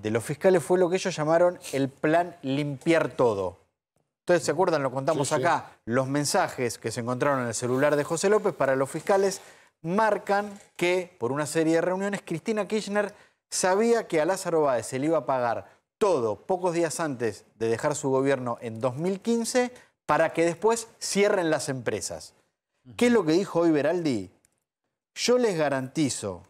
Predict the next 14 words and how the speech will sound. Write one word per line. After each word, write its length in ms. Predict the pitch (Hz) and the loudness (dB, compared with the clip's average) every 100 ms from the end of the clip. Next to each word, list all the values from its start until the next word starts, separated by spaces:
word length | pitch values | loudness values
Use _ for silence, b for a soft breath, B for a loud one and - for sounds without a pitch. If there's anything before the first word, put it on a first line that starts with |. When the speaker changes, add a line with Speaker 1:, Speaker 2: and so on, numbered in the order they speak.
| _ | _
Speaker 1:
que 120 | - | -4
si 200 | 131 151 | -2 -2
todo 260 | 143 226 220 | 0 2 4
lo 140 | 170 | 2
que 100 | 127 | 0
vieron 260 | 139 165 151 | 0 0 -2
hasta 200 | 123 131 | -4 -4
aquí 320 | 120 143 127 - | -2 -2 -2 -2
es 220 | 175 - | -2 -2
un 140 | 190 | -6
escándalo 840 | 147 - 190 208 190 139 117 95 - | -6 -4 -2 0 2 2 0 -4 -10
por 180 | - 98 | -12 -10
su 140 | - | -4
alegato, 640 | 107 104 147 190 135 98 | -2 2 2 2 0 -2